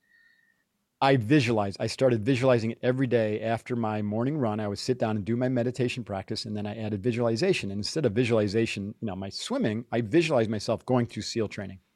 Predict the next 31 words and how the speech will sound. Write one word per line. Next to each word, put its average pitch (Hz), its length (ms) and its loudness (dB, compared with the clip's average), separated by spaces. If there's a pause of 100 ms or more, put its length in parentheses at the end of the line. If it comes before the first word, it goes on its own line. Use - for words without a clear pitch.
(720)
And 113 80 -2
the 120 100 0
only 185 460 2 (300)
fodder 135 580 4
I 104 80 0
had 117 380 2
for 110 120 -8
the 104 100 -8
imagery, 120 640 -2
because 110 280 0
back 143 240 -2
then 160 200 -2
there 110 120 -2
weren't 127 300 0
all 120 120 4
these 104 180 -2
T 156 180 -2
V 180 120 -4
shows, 95 420 -6
no 135 100 -2
one 123 160 0
knew 156 120 2
about 98 220 0
the 98 40 -6
seals. 101 320 -8
It 123 60 -4
was 101 120 -6
a - 20 -12
completely 117 320 -4
secret 110 320 -4
organization. 101 600 -6